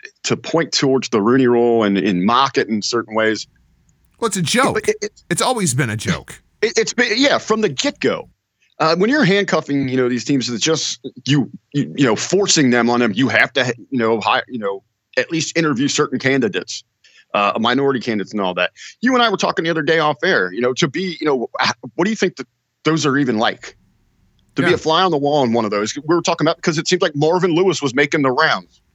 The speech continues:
Speaker 2: Yep.
Speaker 1: Like, he was the one responsible just for filling the quota.
Speaker 2: Yep. Which makes it even odder to me that Bieniemy hasn't gotten interviews yet.
Speaker 1: I still think Marvin Lewis would be a tremendous coach anywhere.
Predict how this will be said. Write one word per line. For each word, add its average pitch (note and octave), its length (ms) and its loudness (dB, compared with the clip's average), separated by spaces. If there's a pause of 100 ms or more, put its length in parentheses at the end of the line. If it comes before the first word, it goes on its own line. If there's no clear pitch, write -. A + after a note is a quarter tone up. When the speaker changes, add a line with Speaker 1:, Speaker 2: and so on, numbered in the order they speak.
(200)
Speaker 2:
Yep. B2 180 -6 (100)
Speaker 1:
Like, B2+ 120 0
he E3 120 2
was E3+ 140 0
the D#3 60 -2
one E3+ 160 2
responsible E3+ 500 2
just C#3 240 -2
for C#3 100 -8
filling C#3+ 320 2
the E3 80 2
quota. B2+ 380 0 (1000)
Speaker 2:
Yep. B2+ 140 -8 (120)
Which C#3 200 -2
makes E3 200 0
it E3 100 -2
even F#3+ 240 0
odder D#3 400 2
to C#3 80 0
me C3 160 0
that C3+ 160 0
Bieniemy B2 520 -2
hasn't B2 300 -2
gotten B2 280 -2
interviews F#2 460 -2
yet. B1+ 260 -8 (1200)
Speaker 1:
I G3+ 140 2
still C#3 200 -2
think A#2 240 -2
Marvin A#2+ 260 0
Lewis A2+ 200 -2
would G2 100 -8
be G2 100 -2
a F#2 60 0
tremendous G#2 360 -4
coach G2 280 -2
anywhere. F2 460 0